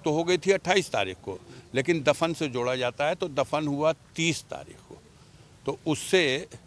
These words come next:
बारह तारीख जो है वो तेरहवाँ दिन है। हम लोग तीजे का फातिहा करते हैं जो उनकी मग़फ़िरत के लिए दुआ होती है।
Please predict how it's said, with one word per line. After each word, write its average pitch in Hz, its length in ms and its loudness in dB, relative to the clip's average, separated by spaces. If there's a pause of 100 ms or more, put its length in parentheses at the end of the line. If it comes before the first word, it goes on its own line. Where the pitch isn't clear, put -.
(420)
बारह 117 280 4
तारीख 120 440 0
जो 120 100 -4
है 127 140 -4
वो 135 160 -4
तेरहवाँ 110 520 -2
दिन 117 200 -6
है। 151 180 -8
हम 101 200 -6
लोग 113 160 -4 (140)
तीजे 127 360 2
का 82 160 -6
फातिहा 92 480 -8
करते 101 360 -12
हैं 139 300 -12
जो 107 120 -2
उनकी 101 260 -4
मग़फ़िरत 98 560 -2
के 98 80 0
लिए 90 220 -2
दुआ 95 240 -2
होती 117 260 -10
है। 135 120 -10